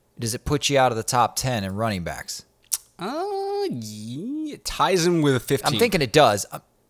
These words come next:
Speaker 1: yeah, okay. I thought it would pretty much drop out of the top ten. So you got, let's, let's just for
Speaker 2: Close.
Speaker 1: argument's sake say you got a fifteen touchdown. Let's, let's assume Lamar Jackson, if he was only a running back, I'm assuming he's gonna fall around fifteen,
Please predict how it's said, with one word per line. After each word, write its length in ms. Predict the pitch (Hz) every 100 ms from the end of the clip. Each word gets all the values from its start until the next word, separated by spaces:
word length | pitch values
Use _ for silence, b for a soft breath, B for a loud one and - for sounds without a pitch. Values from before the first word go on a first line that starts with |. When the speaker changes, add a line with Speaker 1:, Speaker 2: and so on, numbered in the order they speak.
| _
Speaker 1:
yeah, 240 | 180 127 107
okay. 200 | 113 80
I 40 | 90
thought 200 | 156 143
it 40 |
would 140 | 113
pretty 140 | - 110
much 120 | 98
drop 180 | 107 92
out 100 | 85
of 60 |
the 40 | 80
top 160 | 90 82
ten. 180 | 76 - B B B
So 140 | - 147
you 140 | 151
got, 240 | 170 165 175
let's, 180 | 175 214
let's 240 | 190 185
just 160 | 208 -
for 80 |
Speaker 2:
Close. 120 | 139 135
Speaker 1:
argument's 260 | 135 123
sake 240 | 131 120 -
say 400 | 131 120 117 - b b b b b _ -
you 100 | 131
got 160 | 151
a 40 | 117
fifteen 500 | - 185 - 175 170
touchdown. 640 | 156 143 - 135 131 131
Let's, 180 | 139 131 B B B
let's 180 | 214 233
assume 400 | 294 - 226 208
Lamar 240 | 185 160 147
Jackson, 400 | 139 131 - 123
if 80 | 127
he 80 |
was 160 | 120 -
only 300 | 165 180 180
a 40 | 143
running 360 | 123 113 98
back, 400 | 92 87 82 - _ _ _ _ _ _ _ _ _ _ -
I'm 100 | 147
assuming 420 | 143 - 147 151
he's 80 | 143
gonna 140 | 139 123
fall 240 | 135 123
around 260 | 113 107 98
fifteen, 460 | 104 - 82 90